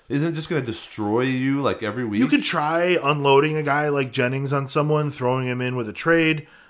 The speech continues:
Speaker 2: Um,
Speaker 1: Wouldn't it be better just to, just to
Speaker 2: just
Speaker 1: avoid
Speaker 2: to
Speaker 1: the
Speaker 2: get rid of the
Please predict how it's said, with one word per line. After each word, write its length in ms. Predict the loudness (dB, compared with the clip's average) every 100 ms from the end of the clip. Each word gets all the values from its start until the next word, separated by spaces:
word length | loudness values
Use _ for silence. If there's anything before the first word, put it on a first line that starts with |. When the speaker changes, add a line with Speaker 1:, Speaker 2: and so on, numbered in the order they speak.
| _
Speaker 2:
Um, 520 | -2 0 2 0 -6 -14 _ _ _ _ _ _ _ _ -6
Speaker 1:
Wouldn't 240 | -4 -2
it 60 | 0
be 40 |
better 240 | 2 2 0
just 240 | -6 -6
to, 280 | -2 0 -2 -8 _ _
just 180 | -12 -2
to 120 | 0
Speaker 2:
just 100 | 2 2
Speaker 1:
avoid 180 | 2
Speaker 2:
to 60 | 2
Speaker 1:
the 40 | 4
Speaker 2:
get 60 |
rid 140 | 6 6
of 120 |
the 40 | 6